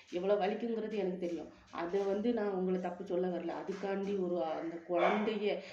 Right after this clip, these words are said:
ஒரு அம்மா கூட வச்சு பேசுறீங்க நீங்க. ம், அது தப்பு இல்லையா? அது தப்பா தெரியலையா உங்களுக்கு? சரி, அதை விடுங்க. அந்த குழந்தைய, அஹ், கொடுத்த சாப்பாடை கு-, அஹ், கு-, சாப்பாடு கொடுத்த கையால சொல்றீங்க, "நான் இவ்வளவுக்கு கொ-, சாப்பாடு கொடுத்தேன், என் கையால சாப்பாடு கொடுத்தேன், இத்தனாயிரத்துக்கு சாப்பிட்டுச்சுங்க,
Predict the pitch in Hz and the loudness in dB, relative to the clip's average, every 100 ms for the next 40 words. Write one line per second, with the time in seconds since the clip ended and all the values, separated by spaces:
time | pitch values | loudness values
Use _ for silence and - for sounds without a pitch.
0 | - - 180 180 170 185 220 240 220 202 | -8 -2 0 0 -2 -2 0 2 2 2
1 | 190 185 226 190 185 190 190 170 165 - | 0 0 0 0 0 0 2 2 0 -6
2 | - _ _ _ _ - 208 - 170 175 | -10 _ _ _ _ -6 -6 -2 -4 -2
3 | 185 185 220 196 170 156 - - - - | -2 -2 0 2 0 -2 -10 -20 -20 -20
4 | - - 175 202 202 220 214 208 202 190 | -20 -12 -6 -4 0 0 2 2 2 2
5 | 185 175 170 165 160 - - - - 196 | 2 0 -2 -8 -10 -16 -20 -20 0 2
6 | 196 175 180 208 202 226 202 180 - - | 4 2 2 2 2 0 0 -4 -8 -16
7 | 156 165 170 175 175 196 220 226 190 170 | -6 -4 -4 0 2 2 2 2 2 0
8 | 165 196 247 - - - - 175 175 175 | -2 -2 -4 -6 -16 -14 -8 -4 -2 -2
9 | 165 165 - 202 226 226 226 - 185 196 | -4 -6 -6 -6 -2 0 -2 -4 -8 -6
10 | 208 226 220 214 247 - - 175 175 196 | -4 -2 0 0 -4 -10 -8 -6 -6 -6
11 | 202 - 185 190 220 247 247 240 208 202 | -8 -6 -4 -2 2 6 6 4 -2 -4
12 | 202 175 175 208 220 233 202 175 185 185 | -2 -2 2 2 2 2 0 -2 -2 -2
13 | 160 170 170 175 180 170 180 180 226 185 | -2 -2 0 -2 -2 -2 0 0 -2 -2
14 | 180 175 175 175 170 185 180 180 - 185 | -2 -2 0 -2 -2 -2 -4 -4 -2 0
15 | 170 165 165 180 196 208 202 175 185 170 | 0 -2 -2 0 2 0 0 -2 -2 -2
16 | 175 190 180 170 - 185 180 185 190 196 | -4 -2 -2 -2 -4 -4 0 2 0 -2
17 | 190 196 175 175 175 175 | -6 -2 -4 -4 -6 -4